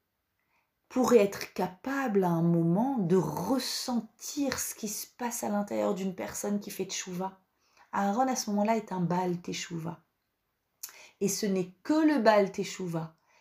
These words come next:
qui peut aider d'autres personnes à faire Teshuvah. Parce que sinon, je suis perchée tout en haut de ma montagne. Moshe, lui, c'est un tzaddik absolu qui n'a jamais fauté.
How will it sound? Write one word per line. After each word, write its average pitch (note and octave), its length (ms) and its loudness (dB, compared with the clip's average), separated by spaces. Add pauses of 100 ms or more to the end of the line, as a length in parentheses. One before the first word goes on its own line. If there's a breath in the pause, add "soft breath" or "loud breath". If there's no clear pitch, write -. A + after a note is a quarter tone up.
(140)
qui G#3 160 -6
peut F#3+ 180 4
aider F3+ 260 4
d'autres G#3+ 440 2
personnes F#3 500 -6
à F3 60 -6
faire F3 260 -14
Teshuvah. - 540 -14 (440 loud breath)
Parce A3 200 -4
que A#3+ 100 -4
sinon, C4+ 300 -2
je D#4 80 -2
suis C4 140 -2
perchée C#4 640 -2
tout C4 200 -6
en A#3+ 80 0
haut B3+ 60 4
de A#3+ 80 4
ma A3+ 100 8
montagne. A3+ 680 0 (520 loud breath)
Moshe, C#4+ 400 6 (360)
lui, C4 260 4
c'est C4 120 0
un A3 160 4
tzaddik B3 440 4
absolu A#3 360 0
qui A#3 120 -8
n'a G3+ 120 2
jamais A3+ 260 2
fauté. C#4 520 -2